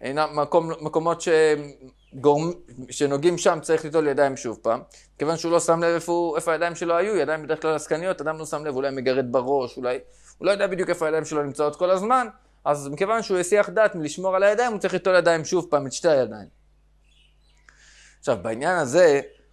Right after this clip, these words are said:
הוא כשהוא נוטל ידיו, את שתי הידיים,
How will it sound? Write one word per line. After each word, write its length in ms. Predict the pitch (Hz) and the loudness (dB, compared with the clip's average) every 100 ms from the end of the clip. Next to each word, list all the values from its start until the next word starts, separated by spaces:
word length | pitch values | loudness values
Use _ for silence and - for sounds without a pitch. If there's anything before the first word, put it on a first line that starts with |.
| _ | _
הוא 100 | 120 | -8
כשהוא 340 | 131 - 123 | -6 -2 -2
נוטל 340 | 117 113 196 208 | -2 0 2 4
ידיו, 480 | 151 143 175 147 143 - _ _ _ _ _ _ _ | 4 6 6 4 0 -12 _ _ _ _ _ _ _
את 60 | |
שתי 160 | - 175 | -2 2
הידיים, 560 | 180 147 131 127 139 | 4 4 4 2 0